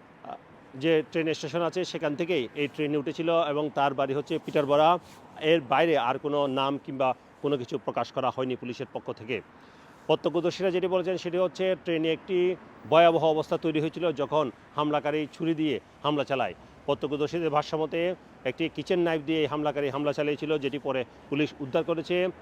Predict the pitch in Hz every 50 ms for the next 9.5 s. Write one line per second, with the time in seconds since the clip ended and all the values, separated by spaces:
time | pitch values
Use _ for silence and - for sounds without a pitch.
0 | - - - 127 147 170 170 160 156 156 147 135 139 160 160 151 - 151 139 143
1 | 143 143 170 175 156 117 95 - - - - - 123 139 160 156 - - 165 156
2 | 143 - - 147 180 160 156 156 151 - - 156 156 160 160 156 - - - -
3 | 120 135 139 131 - 156 - - 156 143 135 135 127 117 - - - - 147 160
4 | 151 147 147 131 160 143 135 - - 139 131 135 123 - - 104 80 - - -
5 | - - - 160 - 180 175 175 180 185 170 147 151 160 156 - 185 165 120 98
6 | 131 151 156 147 - 165 151 131 - 156 147 135 165 156 147 160 160 151 - 185
7 | 190 196 180 - - - - 110 120 139 143 160 156 117 - - - - - -
8 | - - 165 156 147 156 151 - - 156 151 151 156 143 135 143 139 151 139 139
9 | 135 131 147 139 147 151 151 151 160 156